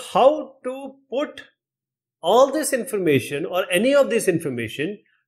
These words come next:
to the location on the Earth's surface? This is called as geocoding. You see an example here. So this is a map and you are placing or putting some name, and soon you enter the name.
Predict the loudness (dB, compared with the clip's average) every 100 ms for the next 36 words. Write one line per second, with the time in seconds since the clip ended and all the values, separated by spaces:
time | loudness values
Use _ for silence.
0 | -2 2 6 8 6 4 -4 -4 -6 -4
1 | -2 -2 -4 -6 -10 -2 2 2 0 -2
2 | 0 0 4 4 4 -4 -8 _ _ _
3 | _ _ 6 6 4 -2 -2 0 2 0
4 | -4 _ _ -4 2 2 0 -4 4 6
5 | 6 4 2 8 8 8 2 2 -2 -2
6 | 0 0 -2 -4 -2 -2 -2 -4 -4 -10
7 | _ _ _ _ _ _ _ _ _ _
8 | _ -2 2 2 2 0 2 2 2 0
9 | -4 -16 _ _ _ _ _ _ _ _
10 | _ -4 0 0 0 0 0 -2 -8 _
11 | _ _ 4 6 6 2 4 4 4 2
12 | 2 2 0 2 0 -2 -6 _ _ _
13 | _ _ 0 0 0 -4 0 0 0 2
14 | 4 4 2 2 0 -4 -10